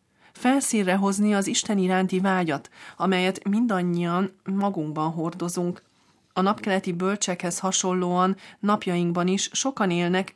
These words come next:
nyugtalan szívvel, amely továbbra is kérdéseket tesz fel, anélkül, hogy biztos válaszokat találna. A Szentlélek nyugtalansága ez, amely a szívekben mozog.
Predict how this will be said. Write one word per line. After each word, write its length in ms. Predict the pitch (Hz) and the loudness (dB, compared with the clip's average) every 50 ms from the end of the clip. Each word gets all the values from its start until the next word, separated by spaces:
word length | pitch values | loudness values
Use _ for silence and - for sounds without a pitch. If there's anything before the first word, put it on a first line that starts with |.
| - 202 | -2 0
nyugtalan 500 | 220 226 214 - - 180 165 165 175 165 | 0 0 0 -2 -2 0 0 0 0 -2
szívvel, 580 | - - - 175 170 160 170 175 170 175 185 - - - - - - - | -2 -4 -4 -4 -4 -2 -2 0 0 0 -2 -4 -10 -18 -20 -20 -12 -4
amely 300 | - 190 196 190 185 185 | 0 2 2 2 2 0
továbbra 520 | 185 - 254 247 247 226 196 175 175 175 175 | 0 0 0 2 4 2 2 2 2 0 0
is 200 | 185 185 - - | 0 -2 -4 -2
kérdéseket 680 | - 226 233 220 202 170 - - 180 - 151 160 - | -2 -2 -2 0 -2 -2 -2 -4 -4 -4 -6 -8 -8
tesz 300 | _ - 175 - - - | _ -12 -10 -10 -6 -2
fel, 280 | - 190 190 190 190 - - - - | 2 2 2 2 0 -4 -12 -20 -8
anélkül, 520 | - 254 262 254 214 202 202 - 214 208 208 | -4 0 2 4 4 2 0 0 0 0 0
hogy 160 | 214 214 196 | 2 0 0
biztos 420 | 185 156 165 - - 160 160 - | -2 -4 -6 -6 -8 -8 -8 -4
válaszokat 600 | - 175 170 170 170 175 - 185 175 180 180 175 | -2 -2 0 0 0 -2 -2 -2 -2 -2 -2 -2
találna. 540 | - 180 175 180 175 175 175 175 175 170 175 - _ _ _ _ _ _ _ _ _ _ | 0 0 2 2 2 2 2 2 0 -2 -4 -8 _ _ _ _ _ _ _ _ _ _
A 140 | - 190 196 | 0 0 0
Szentlélek 580 | - - 247 269 - 208 185 175 170 175 - | 2 0 -2 -2 -2 -2 0 0 0 0 0
nyugtalansága 840 | - 180 180 - - 175 175 175 180 175 - - 175 175 175 175 - | -2 -2 -2 -2 -2 0 0 0 0 0 0 0 0 0 0 0 0
ez, 300 | 180 190 202 202 - - - - - - - | 0 -2 -2 -2 -6 -10 -14 -18 -20 -14 -6
amely 220 | - 202 208 208 - | -4 -2 -2 0 -2
a 80 | - 226 | -2 -4
szívekben 600 | - - 196 175 170 180 175 170 170 175 180 180 | -4 -4 -6 -6 -4 -4 -4 -4 -4 -2 -2 -2
mozog. 440 | 180 180 180 175 185 185 180 - | 0 -2 -2 -2 -2 -2 -4 -4